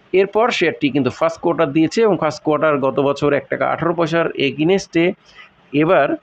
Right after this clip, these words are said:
শেয়ারটির ইপিএস এক টাকা দুই পয়সা। যদিও কিছুটা কমছে, কিন্তু এখানে একটা লক্ষণীয় বিষয়, শেয়ারটি অ্যানুয়ালে দু টাকা বাহান্ন ছিল, এখন এক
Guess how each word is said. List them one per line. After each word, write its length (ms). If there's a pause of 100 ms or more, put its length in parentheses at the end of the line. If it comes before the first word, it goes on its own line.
(260)
শেয়ারটির 720 (100)
ইপিএস 640 (360)
এক 180 (120)
টাকা 220
দুই 380
পয়সা। 420 (640)
যদিও 360
কিছুটা 400 (160)
কমছে, 440
কিন্তু 400 (140)
এখানে 260
একটা 240
লক্ষণীয় 460
বিষয়, 360 (400)
শেয়ারটি 460
অ্যানুয়ালে 460
দু 100
টাকা 240
বাহান্ন 400
ছিল, 360
এখন 300 (140)
এক 140